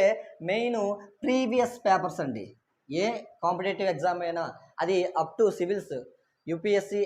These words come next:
ఎగ్జామ్స్ అయినా సరే మనకు ప్రీవియస్ పేపర్స్ అనేది very, very important అండి. ప్రీవియస్ పేపర్లో ఉన్నటువంటి బిట్స్ అనేవి రిపీట్ అవుతాయి కూడా, రిపీట్ అవుతాయి కూడా. లాస్ట్ టైమ్ మీకు రెండు వేల పద్దెనిమిది డిఎస్సీలు చూసుకుంటే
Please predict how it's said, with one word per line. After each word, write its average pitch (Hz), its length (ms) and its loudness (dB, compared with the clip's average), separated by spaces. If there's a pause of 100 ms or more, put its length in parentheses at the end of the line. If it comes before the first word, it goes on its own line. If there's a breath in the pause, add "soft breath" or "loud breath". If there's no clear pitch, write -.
(120)
ఎగ్జామ్స్ 185 380 -2
అయినా 180 220 0
సరే 175 220 0
మనకు 175 240 -2 (420 loud breath)
ప్రీవియస్ 233 480 4
పేపర్స్ 196 300 2
అనేది 180 260 2 (720)
very, 208 280 10
very 202 200 4
important 156 420 -2
అండి. 117 160 -8 (100)
ప్రీవియస్ 226 440 4 (100)
పేపర్లో 202 440 6
ఉన్నటువంటి 190 400 0 (100)
బిట్స్ 208 240 0
అనేవి 220 320 2 (240)
రిపీట్ 247 400 0
అవుతాయి 214 380 4
కూడా, 165 200 4 (300)
రిపీట్ 240 360 -2
అవుతాయి 214 280 0
కూడా. 151 180 0 (100)
లాస్ట్ 175 260 2
టైమ్ 214 200 2
మీకు 196 160 -2 (100)
రెండు 185 180 -2
వేల 214 180 2
పద్దెనిమిది 190 360 -4
డిఎస్సీలు 180 440 -4
చూసుకుంటే 180 320 -4